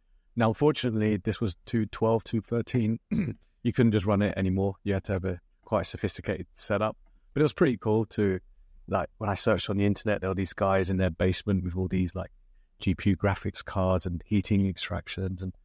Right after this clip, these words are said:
and then slowly, uh, you know, I, I got into it that. I mean,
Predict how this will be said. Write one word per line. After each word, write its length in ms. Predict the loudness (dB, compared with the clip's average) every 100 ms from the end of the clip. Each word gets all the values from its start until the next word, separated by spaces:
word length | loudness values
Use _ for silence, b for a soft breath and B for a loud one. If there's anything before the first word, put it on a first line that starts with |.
| _ _ -20 _ _ 2
and 80 |
then 80 | 2
slowly, 560 | 4 4 4 4 2 -2
uh, 120 | -10 -6
you 120 | -4
know, 160 | -4 -4
I, 60 | -6 -6
I 60 | -4
got 200 | 0 2
into 240 | 2 0
it 120 | -4
that. 260 | -2 -2 -2
I 40 | -4
mean, 180 | -4